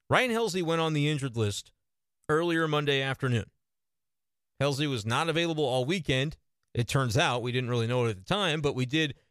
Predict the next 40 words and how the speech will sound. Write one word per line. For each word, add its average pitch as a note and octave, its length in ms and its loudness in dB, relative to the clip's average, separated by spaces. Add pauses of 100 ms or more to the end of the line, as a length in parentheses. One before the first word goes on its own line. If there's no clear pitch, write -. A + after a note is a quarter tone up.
(100)
in B2+ 60 -2
the C3 60 -2
press C3+ 220 0
box. B2+ 420 -4
Uh, A#2+ 180 0
Jeff B2+ 200 -2
Jones C3 280 -2
was A#2 160 -2
the A2+ 80 -2
first B2 260 -2
to A#2+ 80 0
notice A#2 300 0
it A#2 200 -4
after A#2+ 240 -2
Sunday's B2 320 0
game, A#2+ 180 -2
kinda A#2 240 -2
go, - 60 -8 (320)
"Did A2 100 0
anybody A#3+ 320 2
see A3+ 200 -4
Ryan F#3 240 2
Helsley D#3+ 360 0
pick F3 220 -2
up E3+ 100 0
a D#3 60 0
baseball D3+ 480 0
this D#3 180 -4
weekend?" D3+ 460 -2
We're G#2 100 -4
like, F#2+ 180 -6
"No, A#2+ 400 2
I, A#2 160 -2
I A2+ 120 -2
guess C3 240 0
not." F3+ 300 -2 (360)
Well, C#3 280 0
lo A#2+ 200 0
and A#2+ 80 0
behold, F3 460 2